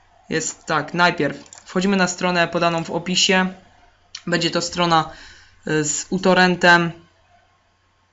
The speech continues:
Tutaj, y, musicie mieć program uTorrent, po prostu pobieracie go, instalujecie i jest wszystko, wszystko pięknie.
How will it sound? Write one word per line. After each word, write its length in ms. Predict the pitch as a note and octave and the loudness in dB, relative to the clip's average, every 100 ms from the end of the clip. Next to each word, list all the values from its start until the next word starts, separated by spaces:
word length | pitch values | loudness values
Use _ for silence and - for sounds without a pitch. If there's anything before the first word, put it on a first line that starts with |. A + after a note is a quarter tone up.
| _ _ _ _ - - _ _ _ _ | _ _ _ _ -20 -20 _ _ _ _
Tutaj, 400 | - E3 E3 D3+ | -6 -2 0 0
y, 340 | D3 D3+ D3+ D#3 | -4 -6 -6 -4
musicie 340 | G3 F#3+ G3+ | -4 0 0
mieć 140 | F#3 | -2
program 520 | - G3 F3+ D#3+ D3+ D#3 | -2 0 0 0 -6 -6
uTorrent, 320 | D#3+ D#3+ D#3 | -4 -4 -6
po 80 | D#3 | -10
prostu 240 | D#3 - | -12 -6
pobieracie 560 | G3+ F#3+ D#3+ D#3+ - D3+ | -4 0 0 0 -2 -4
go, 300 | D3+ D3 D3+ - | -4 -6 -8 -8
instalujecie 680 | F3+ - D#3 D3+ D3 D3 D3 | -6 -4 -2 -2 -2 -6 -6
i 60 | |
jest 220 | D3 D3+ - | -6 -8 -8
wszystko, 560 | - D3+ - D#3 D3 - - - _ - | -10 -10 -12 -10 -10 -14 -20 -20 _ -16
wszystko 360 | - - - | -14 -10 -10
pięknie. 680 | D3 D3+ C#3+ - E3 G#3+ - | -8 -8 -6 -2 -2 -2 -4